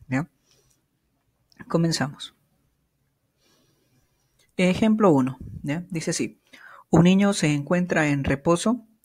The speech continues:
a una distancia de ochenta y cinco metros de una montaña. En cierto instante, el niño silba. ¿Al cabo de qué tiempo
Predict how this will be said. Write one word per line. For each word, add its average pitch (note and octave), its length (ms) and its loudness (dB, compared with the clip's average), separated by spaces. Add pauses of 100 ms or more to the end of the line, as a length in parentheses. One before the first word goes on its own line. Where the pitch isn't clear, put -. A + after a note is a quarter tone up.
(120)
a D3 140 2
una D#3+ 180 2
distancia D#3+ 480 0
de D#3+ 80 2
ochenta C#3+ 300 -4
y - 20 -6
cinco F3 300 -2
metros E3+ 400 -4
de D3 60 0
una C#3+ 200 0
montaña. D#3+ 480 -2 (1000)
En C3 100 0
cierto D3+ 360 0
instante, E3 600 -2
el C3 160 -2
niño C#3 240 2
silba. D#3 420 0 (520)
¿Al C#3 200 2
cabo E3+ 220 6
de D#3+ 100 2
qué - 120 -4
tiempo F#3+ 500 -2